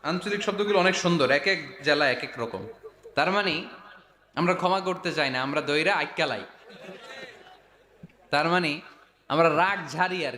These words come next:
কি, ভিতরে যে ক্ষোভ জমা থাকে এগুলো ঝাড়ি, আমরা ক্ষমা করতে চাই না। কিন্তু ভাই, মোত্তাকি যদি হতে চান, আপনাকে ক্ষমা করে দিতে হবে। কি করবেন? কি করবেন?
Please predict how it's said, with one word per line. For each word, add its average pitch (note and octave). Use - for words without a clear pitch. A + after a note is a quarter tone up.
কি, G2+
ভিতরে F3
যে G3+
ক্ষোভ F3
জমা D#3
থাকে E3
এগুলো C#3+
ঝাড়ি, A2+
আমরা C3
ক্ষমা D#3
করতে D#3+
চাই G2
না। F2+
কিন্তু C#3
ভাই, A#2+
মোত্তাকি D3+
যদি E3
হতে D3+
চান, G#2+
আপনাকে B2
ক্ষমা D3
করে C3
দিতে A2+
হবে। F2
কি C#3
করবেন? D#3
কি E3+
করবেন? G3